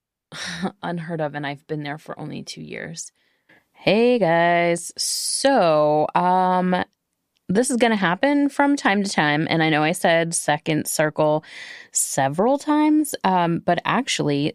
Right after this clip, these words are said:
Zem is testing into the third circle. She's already in the second circle at Stellium Academy.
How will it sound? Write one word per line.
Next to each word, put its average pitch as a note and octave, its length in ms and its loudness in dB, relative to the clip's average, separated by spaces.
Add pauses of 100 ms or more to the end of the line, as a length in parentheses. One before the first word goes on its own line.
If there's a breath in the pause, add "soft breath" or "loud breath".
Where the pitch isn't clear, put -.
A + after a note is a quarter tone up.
Zem F3+ 520 2
is F3+ 120 -2
testing G3 460 -2
into D#3 540 -2
the E3+ 220 -2
third G3+ 400 -2
circle. - 400 -4
She's E3 280 -2
already D#3+ 380 0
in D#3+ 80 0
the D3 80 -4
second D3+ 360 -8
circle C#3 460 -2 (380 loud breath)
at D#3 140 -2
Stellium C#3+ 440 -2
Academy. C3+ 560 -4